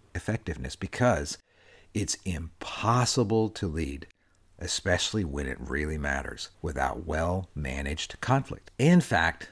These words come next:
leaders create conflict. By the acts of leading,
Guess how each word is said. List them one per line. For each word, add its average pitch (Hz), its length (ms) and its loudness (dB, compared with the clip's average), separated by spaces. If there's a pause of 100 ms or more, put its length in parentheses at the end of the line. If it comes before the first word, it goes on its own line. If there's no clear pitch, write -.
leaders 98 800 4 (360)
create 78 640 0 (140)
conflict. - 560 -10 (1200)
By 117 120 8
the 120 100 8
acts 156 280 6
of 95 140 2
leading, 95 520 2